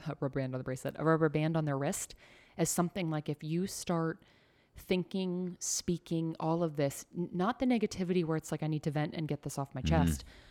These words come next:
Speaker 1: but just a, a cycle of silliness that there's something we either wear or we have hanging up somewhere that's just a reminder of, we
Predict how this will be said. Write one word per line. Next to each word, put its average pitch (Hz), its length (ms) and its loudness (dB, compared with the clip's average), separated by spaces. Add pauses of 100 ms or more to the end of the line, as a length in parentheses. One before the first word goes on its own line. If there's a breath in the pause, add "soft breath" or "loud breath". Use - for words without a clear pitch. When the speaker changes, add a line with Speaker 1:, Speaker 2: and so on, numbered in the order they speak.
(140 loud breath)
Speaker 1:
but 165 140 2
just 180 340 -2 (120)
a, 147 380 0 (260)
a 143 180 -2
cycle 170 720 0
of 139 160 -6
silliness 135 760 0 (640 loud breath)
that 160 120 -2
there's 165 220 2
something 180 460 0
we 170 80 2 (140)
either 143 260 0
wear 165 720 0
or 151 240 0
we 139 220 -2
have 135 200 -8
hanging 160 360 0
up - 80 -6
somewhere 160 560 0
that's 156 260 -4
just 160 260 0
a 160 100 2
reminder 151 560 2
of, 139 440 -2 (460 soft breath)
we 170 260 4